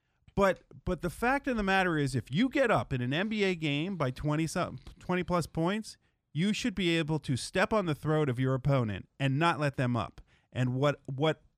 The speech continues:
I'm noticing and what everybody in that arena is noticing is that there seems to be a lack of killer instinct on the team. The only person who seemed angry was Dario Saric.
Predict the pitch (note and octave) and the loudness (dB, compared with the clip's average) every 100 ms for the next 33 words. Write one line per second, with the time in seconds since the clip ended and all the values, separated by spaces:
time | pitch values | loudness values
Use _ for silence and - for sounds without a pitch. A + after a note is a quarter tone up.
0 | _ - D3+ F#3+ G#3+ F#3+ F3+ F3 F3+ D#3+ | _ -4 0 0 2 0 0 -2 -2 0
1 | C3 B2+ B2+ - C#3+ E3 A3 F3+ F#3+ F#3+ | 0 0 0 0 0 2 0 0 2 2
2 | F#3 F3+ F3 F3 G3+ G#3+ D#3+ B2 A#2+ A#2 | 0 0 2 2 0 0 0 0 -2 -2
3 | G#2+ G#2+ A#2 A2 G#2+ - _ - A#2 B2+ | -2 -4 -4 -6 -8 -12 _ -10 -8 -6
4 | - A#2+ - - F#3 F#3+ - D#3+ D3 C#3+ | -4 -4 -4 -6 -6 -6 -8 -6 -2 -2
5 | A2+ A#2+ C#3 - C3+ - D3+ C3+ B2+ D#3+ | -2 -2 -2 -4 -10 -8 -6 -6 -4 -6
6 | - C3+ A2+ A#2 G#2+ G2+ - G#2 G2 - | -6 -6 -4 -4 -4 -6 -6 -8 -8 -12
7 | _ _ B2 B2+ E3 A3+ C4+ - D3+ A2+ | _ _ -6 -2 0 0 0 0 0 0
8 | - G#2+ G2+ C#3 - D#3+ C#3 - - E3 | -2 -6 -2 -4 -2 0 -2 -4 -6 -2
9 | A#3 F3+ G#2+ F#2 F2+ - _ _ C3+ B2 | -2 -2 -4 -6 -12 -18 _ _ -4 0
10 | D#3+ D#3 C#3 B2 - D3 G#2+ - - - | 2 4 4 0 0 -2 -2 -6 -14 -20